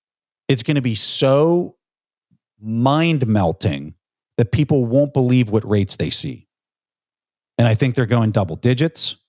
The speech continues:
And, uh, in the example that I use when I'm trying to describe this, this mathematics of evaluation, like, let's just be really conservative and say it goes to ten percent. So you go from these P Es of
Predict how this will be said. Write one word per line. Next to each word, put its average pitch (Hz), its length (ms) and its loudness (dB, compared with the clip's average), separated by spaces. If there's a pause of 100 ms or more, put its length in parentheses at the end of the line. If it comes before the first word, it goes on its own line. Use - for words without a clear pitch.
(880)
And, 113 500 2
uh, 90 480 0 (720)
in 117 120 2
the 113 140 4
example 143 460 0
that 113 120 2
I 101 60 0
use 131 520 2
when 113 120 2
I'm 107 80 0
trying 123 220 0
to 104 60 -2
describe 110 500 0
this, - 260 -2
this 95 320 -4 (160)
mathematics 110 640 0
of 87 220 -6
evaluation, 101 800 0
like, 90 240 -6 (280)
let's 180 240 0
just 185 200 0
be 147 120 4
really 131 300 2
conservative 113 640 -2
and 101 100 -2
say 95 160 0
it 87 80 -6
goes 85 180 -4
to - 80 -10
ten 76 220 -4
percent. - 520 -8 (720)
So - 140 2
you 120 160 0
go 135 220 2
from 104 640 2
these 104 240 2
P 123 560 2
Es 107 140 0
of 82 420 -4